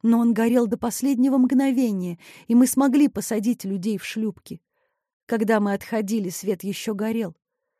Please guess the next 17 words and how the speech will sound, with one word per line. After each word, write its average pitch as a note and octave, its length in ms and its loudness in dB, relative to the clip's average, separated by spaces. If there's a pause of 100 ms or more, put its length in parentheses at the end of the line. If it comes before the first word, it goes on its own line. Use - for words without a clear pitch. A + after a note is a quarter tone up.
(420)
Думаю, B3 580 4
он A#3 200 -2
погас A#3 400 0
только A#3 320 -2
тогда, A#3+ 380 -2
когда F3+ 320 -6
судно F#3+ 400 -6
скрылось G#3 500 -6
под F3+ 160 -10
водой". F#3+ 500 -6 (1000)
"Да, F#3+ 420 0 (480)
я F#3+ 220 -4
так E3+ 220 -8
и F3 40 -8
думал", C#3+ 380 -10 (1000)
кивнул F#3 320 -4
Салливан. D3+ 560 -8